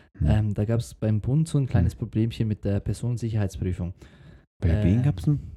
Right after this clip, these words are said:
Speaker 2: beim Bund, beim Schweizer Bund.
Speaker 1: Mhm.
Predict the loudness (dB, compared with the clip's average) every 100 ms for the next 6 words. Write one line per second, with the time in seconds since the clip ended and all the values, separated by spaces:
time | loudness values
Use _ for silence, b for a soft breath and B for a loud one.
0 | -4 -2 2 2 2 -4 -10 -20 -18 -10
1 | -4 -2 -2 -4 -2 -2 -2 -6 -18 _
2 | _ -6 -6 -6 -12 _ -4 0 0